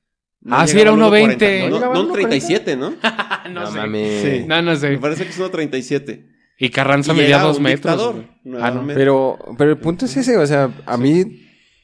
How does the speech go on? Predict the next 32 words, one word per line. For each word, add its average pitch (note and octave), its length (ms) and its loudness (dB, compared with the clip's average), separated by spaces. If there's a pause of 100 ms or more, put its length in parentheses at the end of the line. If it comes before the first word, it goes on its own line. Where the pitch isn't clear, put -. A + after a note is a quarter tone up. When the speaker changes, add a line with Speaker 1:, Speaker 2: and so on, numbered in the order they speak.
(440)
Speaker 3:
díganme D#3+ 400 2
pendejos, E3 380 -8
muchachos, F3 380 -8
son A2+ 180 -4
libres B2 260 0
de, C3+ 120 -4
de B2 160 -8 (140)
decirme A#2+ 360 -2
pendejos, C#3+ 560 -4 (960)
pero A#2+ 140 -4
nosotros B2+ 480 -8
tenemos C3+ 400 -4
una B2+ 240 -6
postura A2+ 480 -6
en, F#2+ 340 -12 (320)
en G2+ 180 -12
Ucrania G#2 400 -10
contra F#2+ 300 -14
Rusia. F2+ 280 -20 (540)
Nosotros B2 400 -8
tenemos A2+ 380 -8
una A2+ 220 -10
postura A2+ 640 -8 (260)
en A2+ 440 -8
Afganistán G#2+ 680 -8
y G2+ 40 -10
Estados F#2+ 360 -14
Unidos. F2+ 360 -18
Nosotros A2 400 -12
tenemos A#2 360 -8
una A#2 220 -6
postura A2+ 640 -8